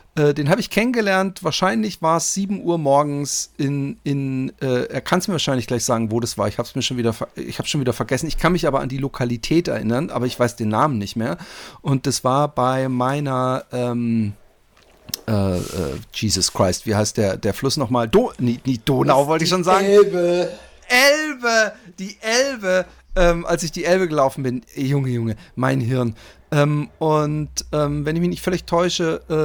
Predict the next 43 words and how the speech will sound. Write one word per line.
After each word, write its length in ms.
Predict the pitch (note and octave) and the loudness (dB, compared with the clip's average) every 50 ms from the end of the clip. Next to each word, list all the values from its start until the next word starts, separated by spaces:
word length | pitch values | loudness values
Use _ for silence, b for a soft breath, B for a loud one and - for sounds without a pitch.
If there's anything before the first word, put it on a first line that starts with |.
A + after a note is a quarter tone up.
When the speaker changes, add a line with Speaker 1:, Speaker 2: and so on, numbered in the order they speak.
| D3+ D3 D3+ D3+ - - - | 2 0 0 -2 -4 -6 -4
Speaker 1:
äh, 40 | D3+ | -4
äh, 200 | D3 C#3+ C#3+ C#3 | -2 -2 -2 -2
ha-, 120 | B2+ D#3 - _ - | -4 -6 -10 _ -4
kam 200 | - D3+ D3+ D#3+ | 0 0 0 0
die 80 | E3 E3 | -2 -4
Connection 600 | - - E3 D#3+ F3 F#3 - - - F3+ E3+ - | -2 -2 -2 0 -2 -4 -4 -4 -4 -4 -4 -4
auch 180 | - D#3+ D3+ F#3+ | -4 -6 -4 -4
über 220 | F3+ B2 C3 B2+ - C#3 | -4 -4 -4 -4 -2 -2
Anthony 380 | E3 A3 A3 - A#3+ A3+ A2+ - | -2 -2 -2 0 0 -2 -2 -2
zustande, 460 | - - - - G3+ F3+ F3+ F3 E3+ | -4 -10 -6 -4 -2 -2 0 -2 -2
den 80 | D#3 | -2
er, 120 | D3+ C#3+ B2 | -4 -2 0
glaub 160 | C3 B2 A#2+ | 0 0 0
ich, 120 | A#2 - - | 0 -2 -4
auch 140 | - F#3+ - | -4 -4 -4
be-, 540 | - G3 F#3 F3+ E3+ E3+ F3 E3+ E3+ - - | -4 -4 -4 -4 -4 -4 -4 -4 -2 -2 -2
äh, 100 | - E3 | -2 -2
äh, 40 | D#3+ D#3 | -2 -4
begleitet 520 | - D#3+ D#3 E3+ D#3+ E3+ - - - - - | -6 -2 2 2 4 4 2 0 -4 -6 -6
hatte. 240 | E3+ - F3+ E3+ - B B B B B B B | -4 -2 -2 -4 -4 B B B B B B B
Aber 260 | - D#3+ E3 E3+ E3+ E3+ | 0 4 6 6 6 4
bevor 420 | A3 A3 D#3 D3 - F#3 G3 G#3 | 2 -4 -8 -4 -2 0 0 0
ich 100 | F#3 - | 0 -2
jetzt 320 | F#3 - - - - - | -6 -12 -14 -18 -12 -6
mehr 240 | F3 E3+ F3+ G#3 A3+ | -2 0 2 2 2
über 120 | G#3 F#3+ G3 | 2 0 -2
ihn 140 | F3 E3+ | -2 -2
erzähle, 420 | E3 E3 D#3+ - - E3+ E3+ F3 D#3+ | -2 -4 -2 -2 0 0 0 0 -2
ohne 200 | D#3+ E3 F3 E3 | -2 -2 -2 -2
dass 160 | D#3+ D3+ - | -2 -4 -4
ihr 40 | E3+ D#3+ | -4 -4
überhaupt 360 | C#3 C#3+ D3 - - - - - | -4 -4 -4 -6 -10 -16 -16 -8
den, 520 | - D3 C3+ C3+ C3+ C3 B2+ B2+ B2+ - - - | -4 -2 -2 -2 0 -2 -2 -2 -4 -6 -6 -4
äh, 280 | C3 B2 A#2+ A#2 A2+ | -2 0 0 0 -2
äh, 400 | A#2 - - - A#2 G#2+ G#2 G2+ - - | -4 -6 -6 -4 -2 -2 -2 -2 -4 -4
Namen 500 | - A2 G#2 G2+ D#3+ G3+ G3 B2 F2+ E2+ | -2 -2 -2 0 0 0 0 -2 -2 -2
wisst, 340 | F#2+ B2+ D#3+ - - - - B B B B B B | -2 -4 -4 -4 -8 -10 -16 B B B B B B
herzlich 460 | - G#3+ C4 C4 - - A3+ - - | 4 4 4 4 2 -2 -6 -6 -4
willkommen 340 | F#3 D#3+ - - D#3+ D3 C#3+ | -6 -6 -4 -2 -4 -2 -2
bei 120 | C3+ C3+ | -2 -4
Fat 240 | - - D3+ - - | -2 -4 -8 -6 -4
Boys 260 | - A#2+ A#2 A#2 - | -4 -4 -4 -4 -4
Run, 240 | A#2+ A2 G#2+ A2 A2 | -4 -2 -2 -2 -4